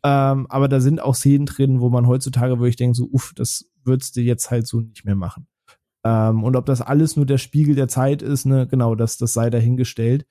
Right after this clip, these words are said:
Also nee, da hast du auf jeden Fall vollkommen recht mit. Ähm,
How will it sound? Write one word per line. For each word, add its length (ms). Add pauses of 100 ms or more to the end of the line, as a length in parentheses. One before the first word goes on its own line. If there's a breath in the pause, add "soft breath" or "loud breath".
(200 loud breath)
Also 180
nee, 220
da 260
hast 200
du 100
auf 140
jeden 140
Fall 120
vollkommen 340
recht 220
mit. 200 (760)
Ähm, 440